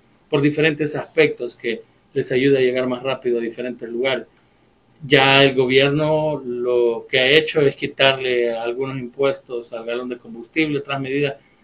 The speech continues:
que se aprobaron. Sin embargo, eh, uno de los aspectos que quizás más complica esta situación del gasto de gasolina son el tráfico, eh, los con-,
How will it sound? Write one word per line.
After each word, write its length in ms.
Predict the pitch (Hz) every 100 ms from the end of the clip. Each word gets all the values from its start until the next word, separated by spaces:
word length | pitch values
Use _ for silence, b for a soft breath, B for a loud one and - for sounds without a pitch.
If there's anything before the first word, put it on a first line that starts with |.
| _ _
que 120 | 147
se 100 | 147
aprobaron. 520 | 139 143 143 160 185 - _ _ _ _
Sin 240 | - 175
embargo, 720 | 180 156 165 180 185 202 196 -
eh, 320 | 143 131 127 139
uno 200 | 165 165
de 60 |
los 120 | 160
aspectos 420 | 143 - 160 156 143
que 80 |
quizás 360 | - 123 151 139 -
más 200 | 160 156
complica 720 | 160 139 156 165 165 151 143 b b b
esta 480 | 139 - 147 135 120
situación 680 | - 127 127 123 - 151 127
del 140 | 120
gasto 340 | 120 127 - 135
de 80 | 131
gasolina 640 | 123 127 123 147 175 151
son 480 | - 131 117 113 110 _ _ -
el 140 | 107
tráfico, 640 | 139 139 139 120 - 107 104
eh, 200 | 107 104
los 160 | 110 113
con-, 220 | 123 -